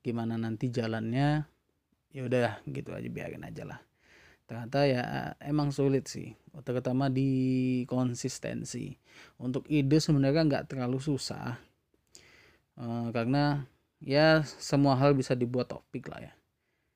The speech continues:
gitu. Untuk public speaking juga bisa dipelajari dikit-dikit, membaca artikel atau sesuatu yang bermanfaat gitu tentang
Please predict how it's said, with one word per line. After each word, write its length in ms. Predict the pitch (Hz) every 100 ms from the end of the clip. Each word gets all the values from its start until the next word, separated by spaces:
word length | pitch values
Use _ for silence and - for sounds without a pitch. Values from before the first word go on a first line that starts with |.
| _ _
gitu. 400 | - - _ - - _ _ _ _ -
Untuk 800 | 139 131 - 139 139 139 135 -
public 320 | 123 123 123
speaking 480 | - 123 - 135 123
juga 480 | 117 123 123 - - _ _ - _
bisa 240 | - -
dipelajari 560 | 123 123 127 120 117 117
dikit-dikit, 800 | 123 120 113 110 - 123 127 117
membaca 480 | 113 113 113 - 113
artikel 800 | - 123 - - 120 120 123 117
atau 480 | 117 120 95 92 82
sesuatu 560 | - 120 - 120 127 123
yang 320 | 120 117 123 - - - -
bermanfaat 720 | 117 113 117 - - 123 123
gitu 240 | 123 - 123
tentang 480 | 120 120 120 120